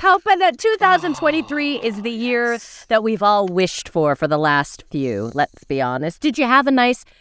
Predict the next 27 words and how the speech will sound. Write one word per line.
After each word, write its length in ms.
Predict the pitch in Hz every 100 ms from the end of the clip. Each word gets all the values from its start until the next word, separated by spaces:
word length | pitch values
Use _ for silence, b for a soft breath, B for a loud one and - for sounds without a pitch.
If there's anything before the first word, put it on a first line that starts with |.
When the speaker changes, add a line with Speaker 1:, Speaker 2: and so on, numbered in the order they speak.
| b -
Speaker 1:
did 140 | 220
you 60 | 233
have 240 | 277 269
a 60 | 247
nice 280 | 202 208 -
twenty-two? 360 | - 220 220 -
Speaker 2:
I, 240 | 226 277 339
I 140 | 247
did. 260 | 214 254 185
Mine 280 | 233 285 285
was, 120 | 220
so 280 | - 214 185
my 180 | 233
twenty-two 540 | 233 240 208 208 220 165
was 160 | 127
quite 380 | - - 151 151
a 80 | 123
roller 360 | 113 123 127 117
coaster, 340 | 104 87 -
I 80 | -
have 240 | 123 147 -
to 100 | 117
say. 340 | - 98 87
I, 220 | 110 131 135
I 200 | 131 135
went 320 | 147 147 -
from 400 | - 120 117